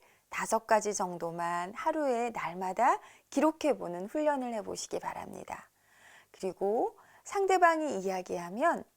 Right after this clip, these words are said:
남편이나 자녀가 이야기하면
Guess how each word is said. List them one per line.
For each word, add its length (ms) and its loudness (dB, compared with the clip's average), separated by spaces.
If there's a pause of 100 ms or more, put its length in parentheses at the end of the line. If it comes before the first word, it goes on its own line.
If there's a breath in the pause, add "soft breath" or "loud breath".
(160)
남편이나 720 -4
자녀가 460 -4
이야기하면 880 -6